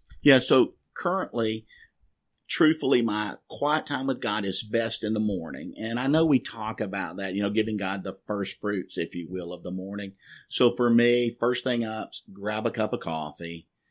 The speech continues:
In the quiet of the morning, spend some time in conversation with God. Oftentimes, those are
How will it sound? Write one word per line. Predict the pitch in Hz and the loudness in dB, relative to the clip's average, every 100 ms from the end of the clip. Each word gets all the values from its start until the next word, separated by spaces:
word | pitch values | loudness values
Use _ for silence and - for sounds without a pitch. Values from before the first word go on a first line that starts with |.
| _ _ _ _ | _ _ _ _
In | 107 | 0
the | 98 | 0
quiet | - 104 117 | 0 0 0
of | 123 | 2
the | 117 | 2
morning, | 98 95 92 | 2 0 -4
spend | - - 101 | -6 -4 -4
some | 101 | -4
time | 95 92 92 92 | -6 -6 -6 -8
in | |
conversation | 87 87 90 92 87 90 98 95 | -8 -10 -8 -6 -4 -4 -6 -6
with | 95 | -8
God. | - 71 57 67 | -10 -14 -14 -14
Oftentimes, | - - - 127 120 117 117 117 | -4 -4 0 -2 -2 -4 -2 0
those | 107 110 107 | 2 2 2
are | 101 | -4